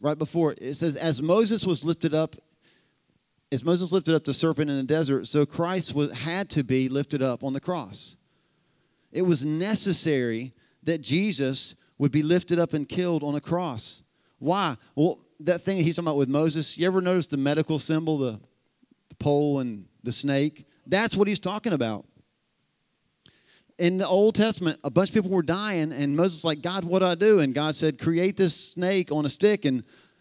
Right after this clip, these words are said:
it's like, "Chicken on a stick," right? "Snake on a stick and hold it up, and if you'll do that and people look at it, they'll be healed." And so what they said in John is this, "Just like Moses did that, I'm gonna lift Jesus up on the cross.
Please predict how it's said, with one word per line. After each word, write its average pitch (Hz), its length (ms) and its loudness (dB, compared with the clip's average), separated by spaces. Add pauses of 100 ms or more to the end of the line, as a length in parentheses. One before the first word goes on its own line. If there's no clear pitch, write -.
(120)
it's - 140 -8
like, 110 140 -4 (160)
"Chicken 147 240 0
on 120 100 -2
a 113 40 -4
stick," 110 280 -4
right? 156 320 2 (200)
"Snake 196 300 2
on 202 100 4
a 190 40 0
stick 202 220 2
and 160 100 0
hold 208 200 2
it 214 120 2
up, 240 260 0
and 147 120 0
if 151 120 -4
you'll 190 100 6
do 202 160 4
that 214 160 2
and 175 120 -8
people 180 280 2
look 208 160 0
at 180 120 -2
it, 151 140 -2
they'll 175 160 4
be 160 180 0
healed." 190 340 4
And 127 100 2
so 156 200 4
what 165 180 2
they 170 120 2
said 180 200 2
in 170 120 0
John 185 380 -4 (160)
is 156 120 -2
this, 202 240 4 (180)
"Just 214 220 6
like 214 160 0
Moses 196 400 0
did 220 180 -2
that, 220 280 -2 (440)
I'm 208 140 -2
gonna 220 140 4
lift 196 180 6
Jesus 220 340 4
up 151 160 2
on 139 80 0
the 127 60 2
cross. 113 540 -4